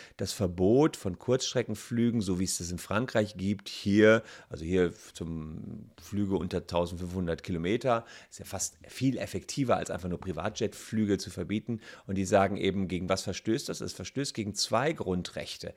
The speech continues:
Erstens Artikel vierzehn, das ist unser Eigentumsrecht, und Artikel zwölf, und das ist die Berufsfreiheit. Gucken wir uns die beiden Grundrechte hier mal näher an. Also, das erste ist das Eigentumsrecht. Da steht in, ähm,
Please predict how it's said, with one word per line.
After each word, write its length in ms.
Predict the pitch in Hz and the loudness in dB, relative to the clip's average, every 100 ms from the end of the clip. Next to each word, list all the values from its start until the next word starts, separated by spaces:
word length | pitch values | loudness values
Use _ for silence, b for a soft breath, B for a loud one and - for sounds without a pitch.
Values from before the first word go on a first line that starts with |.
| B B - | B B -2
Erstens 760 | 107 113 - 190 208 - - _ _ _ | 2 4 2 0 0 0 -2 _ _ _
Artikel 360 | - - 120 90 | -4 -4 -4 -6
vierzehn, 500 | - 113 117 - 175 | -4 -2 -2 -2 -2
das 100 | - | -4
ist 40 | |
unser 240 | - 95 - | -4 -4 -2
Eigentumsrecht, 760 | 98 139 170 156 160 160 - - | -2 -2 -4 -4 -2 -2 -4 -2
und 340 | 123 160 170 - | 0 0 -4 -6
Artikel 400 | 113 - 131 143 | -6 -4 -4 -4
zwölf, 640 | - - 101 76 - - B B - | -2 0 2 0 -2 -14 B B -8
und 160 | 101 | -2
das 100 | 95 | -2
ist 80 | - | 0
die 60 | 139 | 0
Berufsfreiheit. 880 | 143 98 76 - - 82 82 - - _ _ _ _ _ - - | 0 0 -2 -8 -10 -14 -14 -18 -20 _ _ _ _ _ -12 -6
Gucken 200 | - 147 | -4 0
wir 60 | 143 | 0
uns 120 | 127 | 0
die 100 | 127 | 0
beiden 420 | 98 95 104 95 B B - | 4 4 4 -2 B B -8
Grundrechte 720 | 92 98 143 - 113 113 - | 2 4 4 4 0 0 -4
hier 200 | 95 104 | -4 -2
mal 200 | 95 95 | -2 -2
näher 500 | 92 80 82 107 - | -4 -4 -4 -6 -8
an. 220 | 82 - - | -14 -14 -4
Also, 480 | - 110 104 87 76 B B - | 2 2 2 -2 -10 B B -4
das 220 | 107 - | -4 0
erste 420 | - 147 185 196 | 4 6 6 2
ist 200 | 147 - | 0 0
das 180 | 151 - | -6 -2
Eigentumsrecht. 840 | 104 104 107 95 85 87 85 - | 0 0 -2 -6 -6 -4 -4 -4
Da 120 | 95 92 | -4 -2
steht 440 | - 113 113 - | 0 0 0 -6
in, 640 | - 92 90 90 85 87 104 - - | -6 -6 -4 -6 -8 -10 -16 -18 -12
ähm, 320 | 80 78 | -12 -12